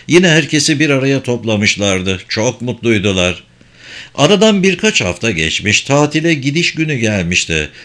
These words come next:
Hazırlıklar yapılmış, alışverişler bitirilmişti. Son girilen diyaliz tedavisinde doktor tarafından verilen tedavilerde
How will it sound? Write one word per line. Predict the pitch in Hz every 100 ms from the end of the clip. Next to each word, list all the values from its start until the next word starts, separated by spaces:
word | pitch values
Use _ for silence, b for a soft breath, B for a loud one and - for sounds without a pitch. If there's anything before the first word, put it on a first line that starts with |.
| B
Hazırlıklar | 101 98 110 104 87 104 107
yapılmış, | 87 85 92 90 98 87
alışverişler | 123 135 117 131 131 - 131 123 107
bitirilmişti. | - 104 98 90 95 - 85 85 82 - _ B B B B
Son | - 170 226 117
girilen | 85 78 82 95 95
diyaliz | 120 123 135 160 -
tedavisinde | 90 80 82 80 - 95 104 117
doktor | 135 139 170 170
tarafından | 165 156 147 147 143 156 117
verilen | 95 95 104 113
tedavilerde | 95 87 85 87 85 85 78 95